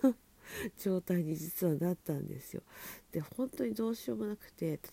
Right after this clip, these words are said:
だ帰ってきた時はあまりにも痛いので、もうね、これは今日寝るとか無理じゃないってなったんですけど、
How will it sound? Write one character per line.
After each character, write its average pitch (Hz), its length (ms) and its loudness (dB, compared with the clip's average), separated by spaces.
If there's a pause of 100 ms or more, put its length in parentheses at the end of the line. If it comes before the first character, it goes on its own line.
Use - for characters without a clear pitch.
だ - 40 -6 (380)
帰 359 80 2
っ - 20 0
て - 160 0
き - 40 -6
た 208 120 -4
時 - 260 -2
は 175 160 2
あ 196 60 0
ま 302 160 2
り 370 140 -8
に 254 120 2
も 175 140 4
痛 185 240 0
い 180 100 0
の 151 100 -4
で、 170 240 2 (300)
も 175 80 0
う - 20 6
ね、 170 280 2 (100)
こ 180 160 -2
れ 220 120 0
は 277 200 0 (100)
今 202 200 2
日 151 80 0
寝 170 160 4
る 240 140 0
と 180 120 -2
か 147 160 -2
無 151 220 2
理 185 180 0
じ 156 100 -2
ゃ 120 80 0
な 143 160 0
い 147 40 2
っ - 20 0
て - 140 -6
な 170 120 4
っ - 40 -4
た 160 140 0
ん 147 80 -2
で 143 80 -2
す - 100 -10
け 156 140 -2
ど、 180 340 2